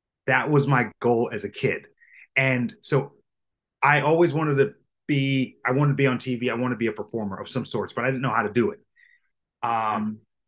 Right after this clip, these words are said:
and that dream kind of, you know, got lost. And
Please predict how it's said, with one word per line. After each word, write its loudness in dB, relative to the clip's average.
and 4
that 0
dream 2
kind 0
of, -4
you -2
know, 4
got 0
lost. -2
And -4